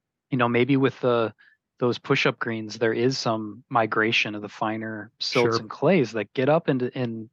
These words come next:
Speaker 1: and integrate with that Unimin, even though you don't notice it when you look.
Speaker 2: Mm-hmm.
Speaker 1: But, um, yeah, so I think that could have something to do with it. You know, an-, another aspect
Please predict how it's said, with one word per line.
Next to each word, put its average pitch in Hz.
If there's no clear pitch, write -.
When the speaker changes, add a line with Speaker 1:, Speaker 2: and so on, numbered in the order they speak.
Speaker 1:
and 117
integrate 135
with 113
that 107
Unimin, 127
even 123
though 135
you 135
don't 131
notice 123
it 214
when 180
you 165
look. 170
Speaker 2:
Mm-hmm. 123
Speaker 1:
But, -
um, 131
yeah, 170
so 165
I 156
think 208
that 135
could 156
have 143
something 135
to 120
do 113
with 117
it. 117
You 135
know, 127
an-, 147
another 139
aspect -